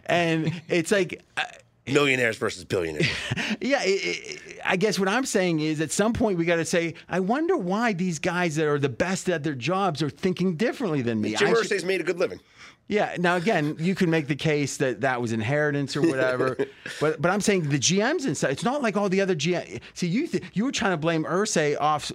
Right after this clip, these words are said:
Speaker 1: uh, when we started, before we recorded, you were saying, "Oh, Ballard wanted to trade, you know, but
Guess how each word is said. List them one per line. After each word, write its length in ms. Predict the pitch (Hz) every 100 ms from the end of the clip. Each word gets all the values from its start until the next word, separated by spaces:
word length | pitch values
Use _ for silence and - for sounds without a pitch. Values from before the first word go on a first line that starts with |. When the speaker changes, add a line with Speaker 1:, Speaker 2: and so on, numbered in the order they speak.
| -
Speaker 1:
uh, 140 | 131
when 260 | 143 139 143
we 100 | 135
started, 600 | - 160 175 151 123 -
before 300 | 123 - 151
we 160 | 127 120
recorded, 500 | 117 - 233 180 151 -
you 100 | -
were 60 | 160
saying, 220 | 156 147 -
"Oh, 400 | 170 160 151 147 - -
Ballard 380 | - 165 170 143
wanted 300 | 139 147 135
to 100 | 127
trade, 560 | - 156 143 143 135 123
you 100 | 127
know, 100 | 120
but 220 | 120 95